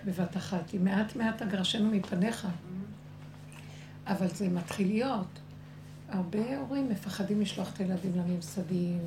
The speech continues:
אה, אנשים מפחדים. הדבר הזה של הקורונה הכניס בהלה. זה מהשם הדבר הזה, זה לא בגלל הציבוריות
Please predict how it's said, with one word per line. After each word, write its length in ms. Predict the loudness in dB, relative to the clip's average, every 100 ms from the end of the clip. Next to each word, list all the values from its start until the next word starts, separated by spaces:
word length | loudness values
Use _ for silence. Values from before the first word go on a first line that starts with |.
| -2
אה, 260 | -2 -2 -2 -4 -10 -14 -14 -10 -2
אנשים 340 | 0 2 0 0
מפחדים. 1000 | -4 -6 -6 -6 -2 -2 -2 -2 0 -2 -4 -10 -14 -14 -14 -14 -4
הדבר 800 | 2 4 4 2 2 -2 -2 -4 -2
הזה 140 | -4
של 140 | -4
הקורונה 580 | -6 -6 -4 -2 -4 -4 -8 -10 -12 -14 -14 -14 -10
הכניס 500 | -6 0 2 2 0
בהלה. 460 | 0 2 2 2 0 -2 -12 -14 -14 -14 -14 -16 -16 -14 -14 -14 -12 -10 -2
זה 380 | 0 2 2 4
מהשם 520 | 4 4 2 2 0
הדבר 300 | 2 0 2 0
הזה, 280 | 0 -2 -4
זה 140 | -2 0
לא 100 | 0
בגלל 540 | 0 -2 0 -2 -2 -6 -10 -14 -14 -14 -14 -16 -16 -16 -16 -16 -16 -16 -16 -16 -16 -16 -16 -16 -16 -16 -10 -2
הציבוריות 1120 | -2 0 0 2 2 4 2 2 -6 -12